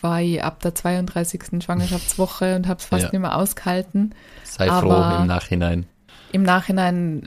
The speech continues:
Speaker 1: voll das Glück für die zwei, weil dadurch, dass die Schwangerschaft so lang gegangen ist, also es heißt ja nicht, dass es immer so ist, aber generell, glaube ich, ist es schon eher so, wenn man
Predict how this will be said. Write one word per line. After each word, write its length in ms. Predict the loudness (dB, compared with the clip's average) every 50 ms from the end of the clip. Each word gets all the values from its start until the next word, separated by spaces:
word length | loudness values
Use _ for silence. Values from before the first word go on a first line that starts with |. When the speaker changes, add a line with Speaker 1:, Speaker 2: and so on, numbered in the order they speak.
| -10 -4
Speaker 1:
voll 180 | 0 2 2 2
das 160 | 2 0 -2 2
Glück 260 | 2 2 2 2 -2
für 160 | -4 -2 -2
die 120 | 0 -2
zwei, 440 | -2 -4 -2 0 2 2 2 0 0 0
weil 560 | 0 0 0 0 0 0 0 0 -2 -4 -6 -10 -14 _ _ _ _ _ -20 -20 _ _ _ _ _ -2
dadurch, 200 | -2 -2 -2 -2
dass 140 | -4 -4
die 120 | -2 -4 -4
Schwangerschaft 480 | -2 -2 -2 -2 -2 -2 -4 -6 -6 -4
so 60 | -4
lang 140 | -2 -2 -2
gegangen 300 | -2 -2 -2 0 0 -2
ist, 120 | -2 -2
also 160 | -4 -6 -6
es 80 | -6 -4
heißt 200 | -4 -4 -2 0
ja 60 | 0
nicht, 160 | -2 -2 -2
dass 120 | -4 -6 -6
es 80 | -6 -4
immer 220 | -2 -2 -2 -2 -2
so 120 | -2 -4
ist, 240 | -4 -4 -4 -4 -4
aber 340 | -2 -2 -2 -2 -2 -4 -8 -12 -20 -20 -20 -20 -12 -8
generell, 540 | -4 -2 -2 0 0 0 0 0 -2 -2 -6 -8 _ _ _ _ _ _ _ -2
glaube 240 | 0 2 2 2 2
ich, 60 | 0
ist 100 | 0 0 -2
es 100 | -2 0
schon 100 | 0 0
eher 180 | 2 2 0
so, 320 | 0 0 -2 -4 -4 -4 -4
wenn 120 | -2 -2
man 220 | -2 -2 -2 -4